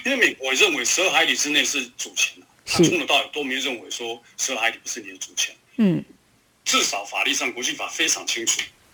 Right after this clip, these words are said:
Speaker 2: 哦。
Speaker 1: 非常清楚，没有歧义啊。
Speaker 2: 没有歧义。
Speaker 1: 你说叫
Speaker 2: 嗯。
Speaker 1: 任何国际司法机构来处理这个问题，我看不到，我可以几乎百分之百可以断定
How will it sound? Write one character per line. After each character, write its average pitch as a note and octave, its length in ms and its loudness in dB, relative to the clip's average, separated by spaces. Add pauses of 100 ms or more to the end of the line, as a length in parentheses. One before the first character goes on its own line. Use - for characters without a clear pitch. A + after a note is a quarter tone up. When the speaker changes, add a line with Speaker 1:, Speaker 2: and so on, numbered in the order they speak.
(280)
Speaker 2:
哦。 F#3 360 8
Speaker 1:
非 G3 120 4
常 - 120 4
清 F4 160 2
楚， C3+ 120 -2
没 - 140 4
有 G#3+ 100 0
歧 D#4 340 2
义 C#4+ 60 2
啊。 G3 60 8
Speaker 2:
没 G#3+ 60 10
有 F#3+ 80 8
歧 D#3+ 260 4
义。 E3 140 -2
Speaker 1:
你 F#3 160 6
说 E3 80 6
叫 D3 200 -2 (260)
Speaker 2:
嗯。 D#3 400 2
Speaker 1:
任 A#3+ 220 4
何 A2+ 140 -8
国 - 120 -6
际 - 100 2
司 - 160 2
法 - 120 0
机 - 160 -6
构 C3+ 120 0
来 A#2 200 0
处 - 160 4
理 - 60 -6
这 - 120 -6
个 A#2+ 80 -8
问 A#2+ 160 -4
题， - 180 -6 (340)
我 A2 180 -8
看 C3+ 200 2
不 B2+ 100 -4
到， B2 260 2 (280)
我 A#2 240 -8 (120)
可 D#3+ 120 2
以 C#3 220 6
几 - 220 -2
乎 - 100 -10 (340)
百 - 160 0
分 A#2 120 -6
之 - 80 -6
百 G2+ 240 -4
可 A2 80 -12
以 - 20 -16
断 G#2 180 -8
定 G2 220 -10